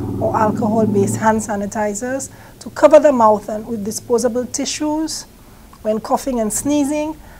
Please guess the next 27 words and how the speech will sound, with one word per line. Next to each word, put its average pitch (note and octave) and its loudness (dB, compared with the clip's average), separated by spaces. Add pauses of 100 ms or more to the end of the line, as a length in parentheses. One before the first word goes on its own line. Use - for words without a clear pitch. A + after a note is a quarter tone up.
(120)
and C4 -2
to D#4 -2
avoid B3+ 2
close E4+ 2
contact G3+ -6
with A3+ -10 (180)
anyone D4+ 4
showing F#3 -4
symptoms A3+ -4
of F#3+ -2
respiratory F#3+ -4
illness F#3+ -6
as F3+ -8
coughing F#3+ -12
and F3 -12
sneezing. F#3 -10 (600)
We A3+ -4
also C4 -2
ask C#4 -2 (400)
that G3 -12
persons B3+ -4
with A#3+ -6
respiratory G#3+ -6
illness B3+ -4
that's F3+ -6
getting F#3+ -6
worse A#3 -4